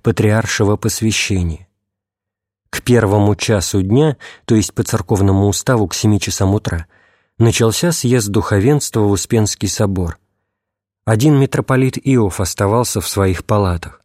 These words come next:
Особая депутация духовенства отправилась за патриархом на Рязанское подворье, звать его впервые во Всероссийский кафедральный собор, где он должен был поклониться гробницам московских святителей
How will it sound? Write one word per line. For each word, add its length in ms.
Особая 480
депутация 720
духовенства 800
отправилась 640
за 120
патриархом 720
на 60
Рязанское 640
подворье, 640
звать 360
его 240
впервые 600
во 120
Всероссийский 800
кафедральный 720
собор, 520
где 220
он 140
должен 400
был 240
поклониться 640
гробницам 580
московских 680
святителей 720